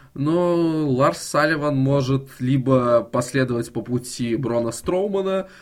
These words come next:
либо последовать по пути всех вот этих парней, которых сейчас уже сложно вспомнить.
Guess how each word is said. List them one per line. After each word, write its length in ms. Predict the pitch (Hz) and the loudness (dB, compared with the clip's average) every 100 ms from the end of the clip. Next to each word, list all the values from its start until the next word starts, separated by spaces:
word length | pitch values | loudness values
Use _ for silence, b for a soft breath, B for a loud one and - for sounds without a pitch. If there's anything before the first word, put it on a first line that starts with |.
| B | B
либо 280 | 120 143 175 | 0 0 0
последовать 580 | - 139 - 147 151 135 | -2 -2 0 0 -2 -4
по 60 | - | -10
пути 360 | 120 - 135 | -10 -6 -6
всех 280 | 135 120 120 | -4 -6 -4
вот 160 | 113 113 | -4 -4
этих 280 | 113 117 | -4 -6
парней, 360 | - 117 113 117 | -2 -2 -2 -4
которых 380 | 113 - 107 107 | -6 -6 -6 -6
сейчас 340 | - 107 104 | -6 -4 -4
уже 160 | 104 104 | -6 -10
сложно 420 | - 107 104 104 | -6 -6 -4 -10
вспомнить. 640 | - - 107 87 - - | -12 -8 -8 -8 -14 -20